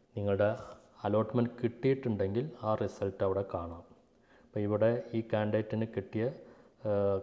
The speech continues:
college എന്ന് പറയുന്നത് കോഴ്സ് computer science and engineering സി S college, ഏറനാട് Knowledge City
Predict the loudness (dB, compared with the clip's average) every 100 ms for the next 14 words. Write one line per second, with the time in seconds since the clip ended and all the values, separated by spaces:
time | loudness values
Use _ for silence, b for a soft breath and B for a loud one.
0 | -2 2 4 4 4 2 2 2 2 0
1 | -4 -2 -2 -2 -4 -2 -2 -6 -6 -4
2 | -4 -2 0 -2 -2 -4 -2 -6 -8 -4
3 | -4 -2 -4 -4 -10 -4 0 0 -2 -4
4 | -4 -2 -2 -2 -2 -2 -2 -4 -6 -12
5 | -10